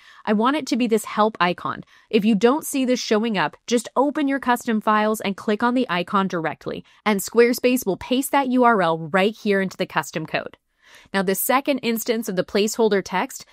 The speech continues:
that's going to be the icon that we want to show up when we're hovering over the dropdown and it's open. I'm gonna go ahead and remove the placeholder text, and I'll click my close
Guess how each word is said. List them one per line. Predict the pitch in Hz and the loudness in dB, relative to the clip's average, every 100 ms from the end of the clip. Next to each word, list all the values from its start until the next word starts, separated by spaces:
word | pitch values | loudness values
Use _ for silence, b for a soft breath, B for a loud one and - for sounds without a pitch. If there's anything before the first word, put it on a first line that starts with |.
| b | b
that's | 185 196 262 - | -2 2 2 2
going | 285 269 | -2 0
to | |
be | 214 208 | -2 0
the | 202 | 0
icon | 180 190 - 196 | 2 0 0 -2
that | 185 | 0
we | 170 214 | -2 -2
want | 247 254 | 0 -4
to | 226 | -6
show | - 226 214 | -2 2 2
up | 160 - | 0 -4
when | 170 | -6
we're | 175 190 | -4 -4
hovering | - 208 202 262 254 - | 0 0 2 2 0 0
over | 180 190 | -2 0
the | 175 | -4
dropdown | 147 170 175 - 143 147 | 0 0 0 -4 -6 -4
and | - | -4
it's | 180 - - | -6 -6 0
open. | 190 185 - - b b b b | 0 0 -6 -10 b b b b
I'm | 180 214 | -2 2
gonna | 247 | 4
go | 226 208 | 4 4
ahead | 202 202 185 | 4 2 0
and | - 170 | -2 -4
remove | 175 175 196 220 | -2 0 2 2
the | 220 | 0
placeholder | 208 220 220 - 185 175 | 0 0 0 0 0 0
text, | - 262 330 - - | -2 -4 -4 -10 -14
and | - 175 | -4 -4
I'll | |
click | 170 196 180 | -2 -2 -2
my | 156 | -6
close | - 214 208 220 | -4 0 2 2